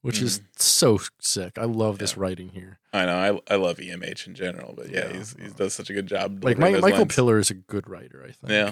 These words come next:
Speaker 1: Like, he, he writes some fucking fantastic episodes.
Speaker 2: Mm-hmm.
Speaker 1: Uh, he asks, "In a civilized world, if we can suppress those instincts. Certainly Vulcans can, as their violent instincts are buried behind centuries of control.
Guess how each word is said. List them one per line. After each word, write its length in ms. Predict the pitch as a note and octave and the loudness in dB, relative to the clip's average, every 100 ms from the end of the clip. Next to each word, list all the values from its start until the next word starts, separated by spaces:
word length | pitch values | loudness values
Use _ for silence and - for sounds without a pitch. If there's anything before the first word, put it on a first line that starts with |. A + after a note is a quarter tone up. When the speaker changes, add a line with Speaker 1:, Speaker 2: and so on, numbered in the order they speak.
| C#3 | -4
Speaker 1:
Like, 180 | A#2 A2+ | -16 -12
he, 240 | B2 A#2+ B2+ | -8 -8 -6
he 60 | |
writes 280 | C3 B2+ A2 | 0 0 0
some 100 | G2+ | -6
fucking 480 | - G#2 G2+ G2+ G#2 _ _ | -6 -8 -10 -14 -20 _ _
fantastic 600 | - G2 - G2 - - | -14 -14 -14 -18 -18 -20
episodes. 600 | B2+ _ - C3 A#2 A2 A2 | -20 _ -20 -16 -8 -6 -6
Speaker 2:
Mm-hmm. 80 | A2 _ - - _ _ _ _ _ _ B2 | -10 _ -8 -8 _ _ _ _ _ _ 0
Speaker 1:
Uh, 60 | |
he 120 | A#2+ G#3 | 2 2
asks, 160 | G#3 | 0
"In 80 | G3 | 0
a 40 | |
civilized 600 | C3 F#3 D#3 C#3 B2+ G#2 | 2 2 2 4 4 2
world, 520 | A#2+ C#3 G#2+ G2 F2 - _ | 0 2 4 0 -4 -14 _
if 140 | - - | -16 -12
we 80 | |
can 100 | A#2+ B2 | -8 -6
suppress 680 | A#2 - F3+ D#3+ - - - | -6 -2 2 4 4 2 -4
those 220 | A2 F#2+ | -4 -4
instincts. 720 | F#2 F2+ - - - - - - | -4 -6 -8 -12 -10 -8 -10 -10
Certainly 360 | - F#3+ G3 | -4 -2 -2
Vulcans 440 | A#2 D#3 F#3 G#2+ - | 0 0 0 0 -2
can, 320 | - F2+ F#2 | -4 -6 -8
as 160 | G#2 - | -16 -10
their 140 | G#2+ | -8
violent 400 | F#2+ B2 D3 C#3 | -4 -2 -2 -6
instincts 420 | B2+ - A#2 G2+ | -4 -4 -4 -6
are 80 | G2 | -8
buried 380 | G2 B2+ A#2+ G2+ | -6 -4 -4 -6
behind 300 | - G2+ F#2+ | -10 -6 -4
centuries 580 | - C3+ C#3+ C#3 B2 A2+ | -2 -2 -2 -6 -8 -8
of 80 | |
control. 680 | - - - A2+ G#2 F2 | -10 -10 -4 2 2 0